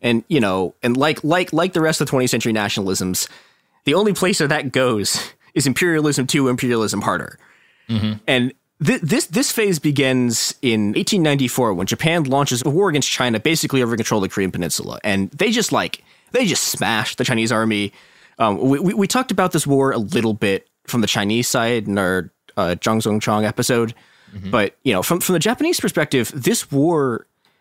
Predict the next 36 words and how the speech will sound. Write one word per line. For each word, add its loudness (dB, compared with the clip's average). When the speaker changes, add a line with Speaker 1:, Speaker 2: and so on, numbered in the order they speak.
Speaker 1:
makes 2
Japan, 0
like, -2
the 0
premier, 0
like, -4
power -2
in -2
East -2
Asia. -4
Like, -4
they're, 2
they're, 0
they're, 2
they're, 0
they're 0
the 2
big 0
Asian -2
power. -8
Speaker 2:
Mm-hmm. -8
Speaker 1:
And, 2
you 4
know, 2
and -2
Kishi -2
is 0
born 2
the -4
year 2
after 0
Japan -2
wins -4
the -6
Sino-Japanese -8
War. -20